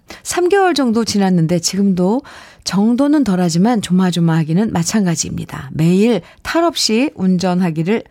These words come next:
마음속으로 빌고 있습니다. 공칠일구 님, 예, 조마조마한 게, 음, 그거,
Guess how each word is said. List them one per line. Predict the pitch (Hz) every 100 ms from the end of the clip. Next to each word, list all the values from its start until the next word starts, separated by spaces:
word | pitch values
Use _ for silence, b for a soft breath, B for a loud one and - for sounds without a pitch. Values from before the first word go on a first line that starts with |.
| B B
마음속으로 | 160 226 262 269 226 226 196 -
빌고 | 196 190 196
있습니다. | 190 - 185 165 175 185 175 151 147 - b b b -
공칠일구 | 202 190 196 214 196 208 202 202 _ 233 247 220
님, | 214 233 160 _ - B B B B
예, | 196 196 185 160 151 B B
조마조마한 | - 208 233 208 208 208 185
게, | 170 170 190 165 - b _
음, | - 180 170 160 151 143 -
그거, | - 214 214